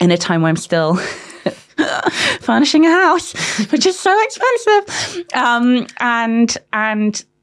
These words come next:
I, it's happening again. And I just feel so, I don't, I feel so lucky 'cause I, for so long I was like, "Oh my God, I, how am I gonna do this? I can't come away from this thing 'cause then I'll lose this." And I,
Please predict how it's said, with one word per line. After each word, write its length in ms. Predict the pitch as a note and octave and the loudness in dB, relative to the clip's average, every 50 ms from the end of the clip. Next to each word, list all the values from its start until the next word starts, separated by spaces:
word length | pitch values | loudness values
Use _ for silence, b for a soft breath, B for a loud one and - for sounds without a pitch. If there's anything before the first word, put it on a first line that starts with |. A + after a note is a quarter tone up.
| _ _ _ _ _ _ _ | _ _ _ _ _ _ _
I, 180 | - F#3+ F#3+ G3 - | -4 -2 -2 -2 -2
it's 180 | G#3 G3+ - - | -2 -2 -2 -2
happening 360 | - G#3 - - F#3+ F#3 F3+ | -4 -2 0 2 2 2 4
again. 640 | F3 E3+ - - _ - - A#3 A#3 G#3+ F#3+ F3 E3 | 2 0 -2 -10 _ -2 0 2 2 2 0 0 0
And 160 | - E3+ E3+ | 0 0 0
I 100 | E3 E3+ | 0 0
just 760 | E3 - - - A#3 G#3+ G3 G3 F#3 - - - - - - - _ _ _ _ _ _ _ _ _ _ _ _ - | -2 -4 -4 0 0 0 0 0 -2 -6 -12 -18 -18 -18 -20 -20 _ _ _ _ _ _ _ _ _ _ _ _ -12
feel 420 | - - - - G#3+ G#3 F#3+ F3+ F3 | -12 -6 -2 0 2 4 2 2 0
so, 440 | - - - - A3 G3 F#3 F3 - - | -2 -8 -6 -2 0 0 2 2 0 0
I 60 | A#3+ | 0
don't, 380 | A#3 B3+ C#4+ D4 D#4 D#4 - _ _ B B B B B B B B | 0 2 2 0 0 -2 -6 _ _ B B B B B B B B
I 100 | B A3 | B -4
feel 260 | G#3 - - B3 B3+ A#3 | -4 -2 0 0 0 0
so 500 | - - C4 B3 A#3 A3+ A3 - - _ _ - | 0 -2 0 2 2 2 2 0 -2 _ _ -2
lucky 540 | G3+ A3 A#3 - - - - E3 D3+ D3+ | 0 0 0 0 -2 -2 0 0 0 -2
'cause 240 | E3 - - G#3 G3+ | -2 -4 -2 0 0
I, 80 | G#3+ F#3+ | 0 0
for 140 | - - G3+ | 0 -2 -2
so 180 | - - A3 | 0 2 2
long 240 | G#3 G3+ G3 F#3 F3+ | 2 2 2 2 2
I 60 | E3 | 0
was 120 | E3 E3 - | 0 -2 -4
like, 180 | F3 F3 - F#3 | -6 -6 -4 -2
"Oh 80 | F#3 | 0
my 100 | F#3 E3+ | 0 0
God, 240 | D#3 - D#3+ D#3 D#3 | 0 0 -2 -4 -4
I, 140 | D#3 E3 E3 - | -4 -8 -8 -10
how 140 | - - F3+ | -8 -4 -2
am 100 | E3+ E3+ | -2 -2
I 40 | E3 | -2
gonna 200 | D#3+ E3+ E3 D#3+ | -2 -2 -2 -2
do 180 | D#3+ - F#3 F3+ | 0 0 0 0
this? 220 | E3+ D#3 C#3+ - | 0 -2 -4 -6
I 80 | D#3 D#3 | -8 -6
can't 260 | - - F3+ E3 E3+ | -4 -4 -4 -4 -4
come 140 | - E3+ D#3+ | -4 -4 -2
away 240 | D#3 E3 F3 E3+ | 0 0 0 0
from 160 | E3+ - D#3+ E3+ | -2 -2 -4 -4
this 180 | G3+ F#3+ - | -4 -4 -4
thing 180 | - G3 F3+ F3 | -4 -4 -4 -4
'cause 140 | E3+ E3 - | -6 -6 -6
then 140 | D#3+ D#3 | -6 -6
I'll 160 | D3+ D3+ D#3 D3+ | -4 -4 -4 -4
lose 260 | D#3 D#3+ D3+ D3 - | -4 -4 -4 -4 -4
this." 300 | - G#3 G3 F3 E3+ - | 0 0 0 0 -2 -4
And 100 | D#3+ D3+ | -4 -4
I, 160 | - - F3+ | -6 -8 -12